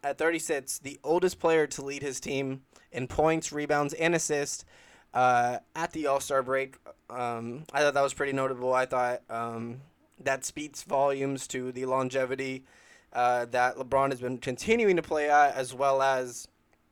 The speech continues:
just how much he's continued to have to do for his team. You know, he's not just, uh, there. You know, he's not just doing, uh, jack shit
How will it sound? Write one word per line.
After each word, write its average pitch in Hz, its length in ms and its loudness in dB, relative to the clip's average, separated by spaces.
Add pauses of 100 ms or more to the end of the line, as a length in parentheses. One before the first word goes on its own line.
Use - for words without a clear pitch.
(560)
just 175 240 0
how 175 100 6
much 151 240 0
he's 147 240 -8
continued 147 520 -4 (120)
to 143 160 -6
have 151 260 2
to 143 120 -8
do 123 160 -8
for 123 200 -6
his 120 140 -8
team. 123 200 -6
You 120 60 -4
know, 127 140 -2
he's 139 120 -4
not 147 200 -4
just, 131 400 -4 (480)
uh, 123 340 4
there. 135 520 4
You 127 120 -4
know, 131 120 -2
he's 143 160 -4
not 139 160 0
just 139 200 -10
doing, 135 540 -2 (200)
uh, 131 260 0 (120)
jack 127 300 0
shit 143 480 0